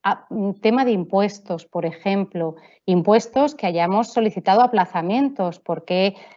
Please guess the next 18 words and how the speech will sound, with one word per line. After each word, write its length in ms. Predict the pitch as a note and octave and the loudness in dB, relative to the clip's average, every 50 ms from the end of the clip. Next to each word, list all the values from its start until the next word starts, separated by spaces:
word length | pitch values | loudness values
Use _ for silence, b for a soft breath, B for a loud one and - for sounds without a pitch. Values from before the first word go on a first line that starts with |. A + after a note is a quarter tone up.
| B B | B B
eh, 200 | F#3 F#3+ F#3+ F#3 | 2 2 4 4
bueno, 280 | F3 F3 E3+ F3+ G#3 G#3 | 4 2 2 0 0 0
pues 160 | B3 A3+ - | 0 -2 -2
nos 180 | F#3+ E3+ - | -2 -4 -2
hayamos 320 | F3 E3 E3+ E3+ F3+ F3 - | -2 0 0 0 0 -2 -2
encontrado 600 | F#3+ F#3 - F#3 F#3 G3 G#3 G#3 G#3+ A#3 A#3 - | -2 -2 0 0 0 2 2 4 6 6 4 4
o 120 | - G#3+ - | 2 0 0
que 80 | G#3+ | 0
incluso 640 | G3 F#3+ F#3 - G3+ F#3+ - - - F#3 F#3 - - _ | 0 0 0 -2 -2 -2 -2 0 0 0 0 -2 -6 _
en 180 | - F#3 F#3 G3 | -6 -2 0 0
un 120 | G#3+ A#3 | 0 0
impuesto 400 | B3+ C4+ A#3+ C4+ C4+ B3+ - - | 0 0 0 0 -2 -2 0 -2
aplazado 500 | B3+ B3+ B3+ B3+ B3 - C4 B3+ C4 C#4+ | 0 2 2 0 2 4 2 4 4 2
justo 640 | C#4 - B3+ C4 B3+ - _ - - A3 B3+ - - | 2 0 -2 -2 -2 -4 _ -2 0 0 0 -2 -4
me 100 | G#3 G3 | -6 -6
tocaba 360 | - F#3 - F#3 F3+ F3+ F3 | -6 -4 -2 2 2 2 4
pagarlo 360 | F3+ F3+ F3 F3+ F3 F3+ F3 | 2 2 2 2 0 0 2
ahora 500 | E3+ F3 G3+ C4 D4 C#4+ G#3+ E3+ - - | 2 4 4 4 4 2 0 -4 -6 -12